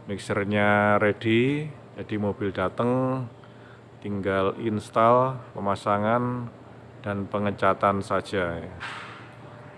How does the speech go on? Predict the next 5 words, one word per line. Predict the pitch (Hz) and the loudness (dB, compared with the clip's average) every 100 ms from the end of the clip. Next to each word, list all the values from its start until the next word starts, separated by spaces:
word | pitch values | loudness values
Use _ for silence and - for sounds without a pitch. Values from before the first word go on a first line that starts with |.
| - - - - - - - - - - - - - - - - - - - - - - - - - - - - - - - - - - - - - - | -18 -18 -18 -18 -20 -20 -20 -20 -20 -20 -20 -20 -20 -18 -18 -18 -18 -18 -18 -18 -18 -18 -18 -18 -18 -18 -18 -18 -18 -18 -18 -18 -18 -20 -20 -20 -18 -12
Oke, | 117 123 139 165 160 - - | -4 0 2 0 -2 -10 -6
semoga | 123 117 113 - - 117 110 107 107 107 107 107 | -2 0 0 -2 -4 2 4 6 6 6 4 2
informasi | 113 107 113 107 107 104 - 110 110 113 | -2 -4 -2 0 0 0 -2 -4 -4 -2
ini | 107 110 117 120 120 120 120 123 123 107 | 0 2 2 2 2 2 0 0 -4 -6
bermanfaat. | 107 98 101 104 101 - 104 117 127 | -4 -2 2 2 2 2 2 4 2